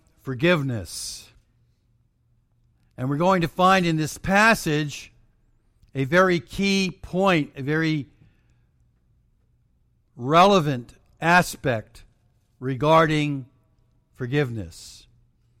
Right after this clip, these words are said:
Now, I'm sure all of you know that there are many people today and many churches and denominations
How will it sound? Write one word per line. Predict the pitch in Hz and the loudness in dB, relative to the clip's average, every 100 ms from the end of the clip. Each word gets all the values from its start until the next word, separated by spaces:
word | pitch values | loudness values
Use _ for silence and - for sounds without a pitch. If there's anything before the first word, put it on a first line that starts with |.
| - | -8
Now, | 135 | -4
I'm | 160 | -2
sure | - 208 | 2 6
all | 208 254 | 6 6
of | 220 | 4
you | 165 170 165 | 2 2 2
know | 165 170 160 175 | 4 4 4 2
that | 160 156 | 0 -2
there | 175 170 | 2 4
are | 160 | 4
many | 160 185 202 180 - _ _ - | 4 0 0 -2 -6 _ _ -6
people | - 226 214 190 | 0 0 0 -4
today | 185 175 180 190 208 175 | -2 2 6 6 6 2
and | 156 - _ _ | 0 -6 _ _
many | 165 190 180 | 0 0 0
churches | - 202 202 - 202 208 180 | -2 2 2 2 -2 -2 -2
and | 156 151 | -4 -4
denominations | 151 170 180 175 170 180 220 - 156 139 151 - | 0 4 4 4 2 2 2 -2 -6 -6 -6 -12